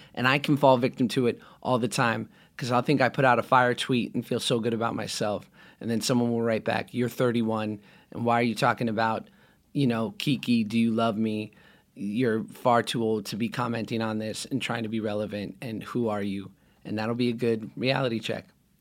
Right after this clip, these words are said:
Anyway, I don't know what I'm talking about. On today's show, Wayne Brady. Is there anyone more loved than Wayne Brady?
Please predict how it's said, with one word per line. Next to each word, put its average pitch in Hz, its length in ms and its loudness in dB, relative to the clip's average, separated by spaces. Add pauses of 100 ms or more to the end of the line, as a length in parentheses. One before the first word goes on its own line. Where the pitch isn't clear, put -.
(140)
Anyway, 110 380 0
I 151 60 2
don't 165 80 6
know 147 80 4
what 127 80 4
I'm 120 80 0
talking 120 280 0
about. 110 300 -4
On 185 140 6
today's 220 360 10
show, 165 460 6 (1120)
Wayne 151 560 4 (720)
Brady. 104 600 0 (600)
Is 180 200 -6
there 269 100 6
anyone 302 240 12
more 208 160 10
loved 151 300 8
than 151 120 6
Wayne 147 220 6
Brady? 147 460 4